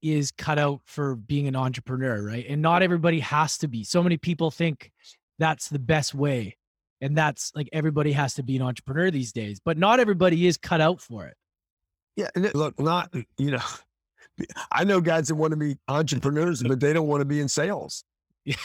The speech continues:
Speaker 1: Yeah,
Speaker 2: I
Speaker 1: it's
Speaker 2: know
Speaker 1: crazy.
Speaker 2: guys that wanna be entrepreneurs, but really what they wanna be is influencers.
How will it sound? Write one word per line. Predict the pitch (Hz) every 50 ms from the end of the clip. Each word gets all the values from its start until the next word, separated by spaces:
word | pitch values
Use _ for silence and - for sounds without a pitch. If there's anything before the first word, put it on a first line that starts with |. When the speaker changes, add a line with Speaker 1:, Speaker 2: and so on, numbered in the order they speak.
| - - _ _ _ _ _ _ _ _ _
Speaker 1:
Yeah, | 143 135 131 123 120
Speaker 2:
I | 151
Speaker 1:
it's | 190 185
Speaker 2:
know | 175 160
Speaker 1:
crazy. | 147 131 127
Speaker 2:
guys | 123 117
that | 165 165
wanna | 156 165 160 151
be | 160 160
entrepreneurs, | 160 160 160 - - 123 135 151 156 175 196 190 175 160 151 - - - _ _ _ _ _ _ _ _
but | - 143 147 147
really | 135 147 185 208 202 170
what | 156 156 143 117
they | 147 147
wanna | 151 151 151 151
be | 151 160
is | 160 147 123
influencers. | 165 190 180 - 139 127 107 92 - - 73 58 - - -